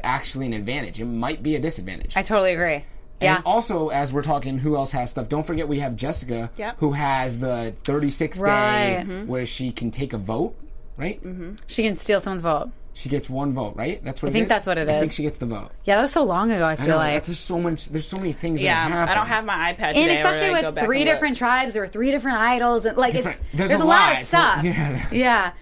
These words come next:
Speaker 2: Oh, my gosh.
Speaker 1: I feel like we've gone through a lot this season, and we still have
Speaker 3: Right,
Speaker 1: twelve
Speaker 3: and it's only,
Speaker 1: players.
Speaker 3: like,
Speaker 2: Oh
Speaker 3: day
Speaker 2: my God.
Speaker 3: twenty-six, I
Speaker 1: We
Speaker 3: mean,
Speaker 1: s-
Speaker 3: twenty-three.
Speaker 2: And today was just so much, so confusing. I mean, s-, Michelle was totally blindsided at the end.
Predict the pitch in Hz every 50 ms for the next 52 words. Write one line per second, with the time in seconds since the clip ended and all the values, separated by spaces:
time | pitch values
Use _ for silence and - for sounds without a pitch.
0 | - - - - - 247 269 254 247 240 226 214 196 185 185 220 254 269 262 196
1 | 214 180 139 165 180 180 175 160 151 139 131 120 120 127 127 135 151 151 - 185
2 | - - 214 202 208 208 175 165 160 151 - - 180 180 180 180 170 160 196 247
3 | 285 359 381 381 160 165 - - - 240 247 247 311 - 254 262 294 302 294 294
4 | 285 277 262 254 - - 190 196 208 214 202 190 185 185 180 170 160 156 170 -
5 | - - 220 226 226 220 220 254 254 247 240 240 - 294 285 190 147 151 170 -
6 | - - - - 233 220 - 262 240 262 302 311 277 247 190 214 202 - - -
7 | - 226 220 214 220 220 208 202 185 180 180 - - 208 196 190 185 - 208 180
8 | 180 170 165 156 165 165 160 160 165 175 170 175 165 - - - - - - -
9 | - - - - 208 214 220 294 262 254 254 247 - 226 202 196 196 196 180 185
10 | 175 175 175 170 190 175 175 175 175 170 165 - 160 160 156 160 160 160 160 165
11 | 165